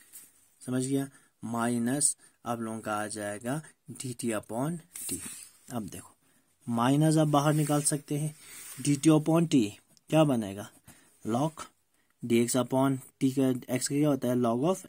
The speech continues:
x। तो डी, डी टी upon t का वैल्यू क्या बनेगा? log of t minus log of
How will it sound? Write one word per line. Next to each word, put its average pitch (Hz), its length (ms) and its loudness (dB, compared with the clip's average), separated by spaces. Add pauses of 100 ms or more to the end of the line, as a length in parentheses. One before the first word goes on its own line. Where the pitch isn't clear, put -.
(120)
x। 156 160 -8 (340)
तो 127 80 -2
डी, 123 380 2
डी 123 440 -2
टी 131 220 0
upon 127 280 -2
t 120 80 0
का 120 80 -2
वैल्यू 117 280 0
क्या 143 160 -2
बनेगा? 117 340 -4 (140)
log 117 260 -6
of - 200 -12
t 92 100 -8 (3250)
minus 113 520 -2 (300)
log 120 360 -2
of - 180 -12